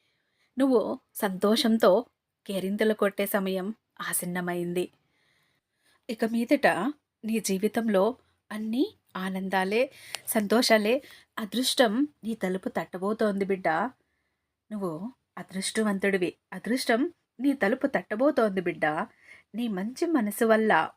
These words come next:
మంచి జరగబోతోంది. ఆనందం నీ చేరువ కాబోతోంది. కష్టాలు దూరం అవ్వబోతున్నాయి. ఇంతకు మించి నీ జీవితానికి ఇంకేం కావాలి?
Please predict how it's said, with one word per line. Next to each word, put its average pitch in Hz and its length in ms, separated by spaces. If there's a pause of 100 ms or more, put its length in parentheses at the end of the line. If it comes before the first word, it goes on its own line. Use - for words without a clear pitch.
(100)
మంచి 202 300
జరగబోతోంది. 180 880 (360)
ఆనందం 277 560 (140)
నీ 240 140 (100)
చేరువ 285 240
కాబోతోంది. 208 720 (380)
కష్టాలు 254 600 (100)
దూరం 240 400
అవ్వబోతున్నాయి. 208 920 (280)
ఇంతకు 269 300
మించి 302 460 (440)
నీ 247 260
జీవితానికి 233 760 (180)
ఇంకేం 208 380
కావాలి? 190 480